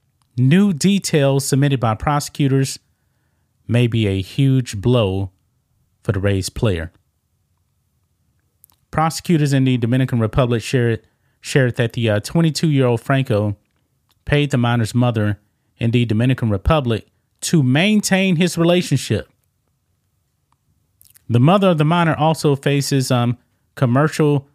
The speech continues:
sexual exploitation and money laundering. Prosecutors argued that, argued, um, for Franco to face eighty-six thousand dollar bail. They also prohibited Franco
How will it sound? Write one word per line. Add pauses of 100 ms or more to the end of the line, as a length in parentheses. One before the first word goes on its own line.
(120)
sexual
exploitation (260)
and
money
laundering. (920)
Prosecutors
argued
that, (380)
argued,
um,
for
Franco
to
face (440)
eighty-six
thousand
dollar
bail. (760)
They
also
prohibited
Franco